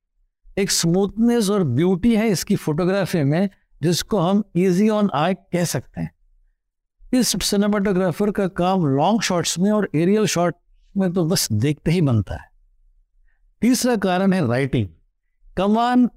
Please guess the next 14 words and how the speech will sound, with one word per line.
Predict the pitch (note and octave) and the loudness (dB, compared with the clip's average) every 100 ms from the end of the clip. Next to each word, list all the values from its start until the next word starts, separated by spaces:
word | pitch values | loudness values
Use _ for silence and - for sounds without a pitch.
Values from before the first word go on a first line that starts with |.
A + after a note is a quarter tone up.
| - | -2
इस | A3 - - - | 0 0 -4 -6
वेब | A#2+ C3+ D#3+ | -4 -2 -2
सीरीज | - G3+ F3+ | 0 0 0
को | G3 | 0
लिखने | C#3+ C#3+ D3 F3+ F3+ | 0 0 -2 0 -2
की | - D#3+ F#3+ | -2 0 0
तीन | - - F3 F3 C3 | -4 -4 0 2 2
लोगों | C3+ C#3 | 2 2
ने | G3+ F3+ | 0 0
संभाली | D#3+ D3+ D3 D3+ | 0 0 2 2
है, | G#3 F#3+ | 2 0
जिसमें | C#3+ B2+ D#3+ E3 | 0 -2 -2 -4
कैस्पर | D3+ - D3 - - E3+ | -4 -4 -4 -4 -4 -4
बारफोर्ड, | C3+ G#2+ A2 A#2 - F3+ G3 | -2 0 0 -2 -4 -2 -2